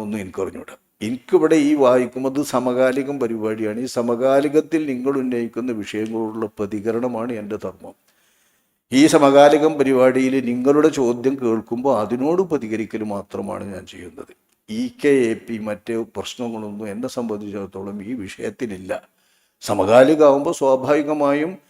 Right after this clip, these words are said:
നിങ്ങളിവിടെ വിവാദങ്ങളോ മറ്റൊക്കെ നടക്കുന്നതോ സോഷ്യൽ മീഡിയയിൽ നിങ്ങൾ കാണുന്നതോ ചർച്ച ചെയ്യപ്പെടുന്നതോ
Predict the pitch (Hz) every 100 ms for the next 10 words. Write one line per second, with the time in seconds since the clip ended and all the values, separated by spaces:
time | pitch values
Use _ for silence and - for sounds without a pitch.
0 | _ _ - 147 156 160 147 147 143 131
1 | 135 139 143 143 139 107 123 131 147 135
2 | 139 135 113 - 127 135 131 110 101 123
3 | 123 135 131 127 123 123 123 117 117 113
4 | 110 113 120 120 117 117 110 110 - 135
5 | 123 120 120 127